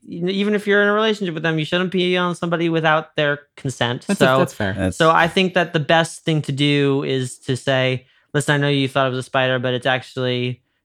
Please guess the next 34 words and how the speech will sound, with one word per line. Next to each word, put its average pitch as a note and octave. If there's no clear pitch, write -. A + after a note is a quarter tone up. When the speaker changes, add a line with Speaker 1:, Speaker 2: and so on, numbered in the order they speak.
Speaker 1:
it C3+
was B2+
me C3
peeing. D3
I, C#3+
I C#3
understand C3+
that C3+
it C#3
led C3
to C3
some C3
terrible B2+
consequences, B2+
but C3
I B2+
will C3
also C#3+
do D3+
whatever D#3+
I F3+
can D#3+
to D3+
make C#3
it C#3+
right. C3
So -
this, C#3
you D3+
know, C#3
for D3
as C#3+
long D#3
as D#3